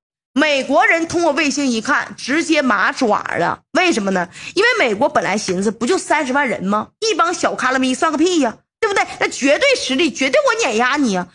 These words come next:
结果，家人们，等卫星咔咔咔一顿拍照，拍了两千多张照片，一看，好家伙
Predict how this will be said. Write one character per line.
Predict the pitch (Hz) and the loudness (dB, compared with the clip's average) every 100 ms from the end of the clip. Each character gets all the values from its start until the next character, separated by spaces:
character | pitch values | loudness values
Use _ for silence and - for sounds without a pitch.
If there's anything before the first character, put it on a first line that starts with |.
| - - | -20 -8
结 | - 285 403 | 0 2 4
果， | 311 196 | 2 0
家 | 185 196 | 0 -2
人 | 180 | 0
们， | 175 165 - - | -2 -4 -8 -2
等 | 247 233 | 0 2
卫 | 392 339 | 2 0
星 | 262 262 262 | 0 -2 0
咔 | 339 330 | 0 0
咔 | 302 294 | -2 -2
咔 | 277 - | -2 -2
一 | 277 254 | 0 0
顿 | 370 285 | 2 0
拍 | - 240 | 0 -2
照， | 220 247 | 0 0
拍 | 208 285 | 0 0
了 | 269 | 0
两 | 247 240 190 | 0 -2 -2
千 | 214 403 440 | -2 0 2
多 | 349 | 2
张 | 302 | 2
照 | 349 294 | 2 0
片， | 247 240 | 2 0
一 | 220 | -2
看， | 240 277 | 0 0
好 | - 233 196 | 0 0 2
家 | 214 277 | 2 0
伙 | 285 226 208 | 0 2 2